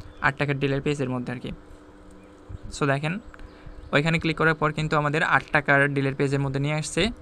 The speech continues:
Then এখানে, এখানে যতগুলো প্রোডাক্ট দেখতে পাচ্ছেন, এগুলো কিন্তু আট টাকায় লাইভ হবে। আর আমি যদি অষ্টাশি টাকায় ক্লিক করি, সেক্ষেত্রে আমি দেখতে পাবো অষ্টাশি টাকায় যেগুলো প্রোডাক্ট লাইভ হবে সেগুলো।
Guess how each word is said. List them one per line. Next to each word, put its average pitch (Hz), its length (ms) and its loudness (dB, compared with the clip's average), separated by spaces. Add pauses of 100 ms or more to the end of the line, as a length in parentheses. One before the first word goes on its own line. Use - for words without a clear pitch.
Then 139 200 0
এখানে, 165 520 0
এখানে 170 280 0
যতগুলো 151 360 0
প্রোডাক্ট 147 280 2
দেখতে 143 180 0
পাচ্ছেন, 147 260 0
এগুলো 147 220 0
কিন্তু 147 180 -2
আট 135 160 4
টাকায় 143 200 0
লাইভ 135 240 0
হবে। 143 260 0 (400)
আর 139 140 2
আমি 143 160 0
যদি 139 240 -2
অষ্টাশি 147 420 -4
টাকায় 143 320 -4
ক্লিক 135 220 -4
করি, 139 340 0 (420)
সেক্ষেত্রে 143 380 -2
আমি 139 120 0
দেখতে 139 240 -4
পাবো 139 240 0
অষ্টাশি 139 420 -2
টাকায় 135 340 -2
যেগুলো 131 300 -4
প্রোডাক্ট 135 280 0
লাইভ 135 180 0
হবে 147 140 -4
সেগুলো। 127 320 -2